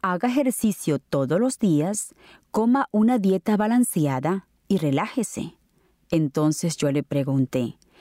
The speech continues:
"Doctor Núñez, ¿no tiene usted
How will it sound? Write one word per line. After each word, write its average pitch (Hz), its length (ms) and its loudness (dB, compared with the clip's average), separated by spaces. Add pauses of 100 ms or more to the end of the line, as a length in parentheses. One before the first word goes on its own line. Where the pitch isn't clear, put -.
(260)
"Doctor 139 380 -2
Núñez, 139 600 2 (440)
¿no 214 180 2
tiene 320 320 2
usted 185 460 0